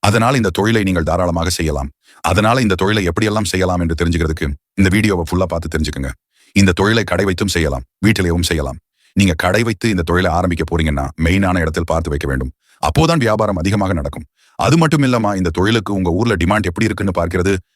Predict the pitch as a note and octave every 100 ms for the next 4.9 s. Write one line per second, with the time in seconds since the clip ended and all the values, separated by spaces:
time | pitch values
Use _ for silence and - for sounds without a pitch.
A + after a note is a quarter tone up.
0 | - - F2+ - C#2 - _ _ - G2
1 | E2 G2 A#2+ G#2+ F2 D#2+ D#2 E2+ G2 F2+
2 | E2 F#2 F#2 F#2 D2 _ _ - - D#2+
3 | C#2+ D#2 - _ - F2+ E2 E2+ F#2+ F#2
4 | D2+ D#2+ E2+ D2+ C#2+ F#2 D2+ C#2+